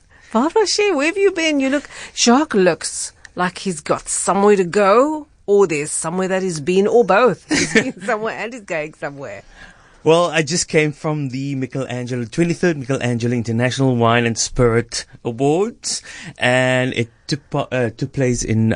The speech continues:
Speaker 2: um, Cape Town at the Cape Sun Hotel. And I want to tell you something. It was amazing because there was, like, thirty international judges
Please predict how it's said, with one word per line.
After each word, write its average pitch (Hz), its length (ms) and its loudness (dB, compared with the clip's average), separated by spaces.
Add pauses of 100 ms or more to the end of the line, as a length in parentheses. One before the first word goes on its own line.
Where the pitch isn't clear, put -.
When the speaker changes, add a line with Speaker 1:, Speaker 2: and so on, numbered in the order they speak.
Speaker 2:
um, 104 380 0
Cape 113 220 0
Town 160 280 0
at - 160 -10
the 104 160 0
Cape 107 300 -4
Sun 131 160 0
Hotel. 185 440 0 (300)
And 127 140 2
I - 20 2
want 139 200 0
to 143 40 2
tell 151 160 0
you 151 80 2
something. 123 400 -4
It 117 80 -2
was 117 160 0
amazing 123 600 4
because 123 680 2 (360)
there 131 100 6
was, 127 140 2
like, 127 100 -4
thirty 170 420 -2
international 127 520 -2
judges 107 580 -4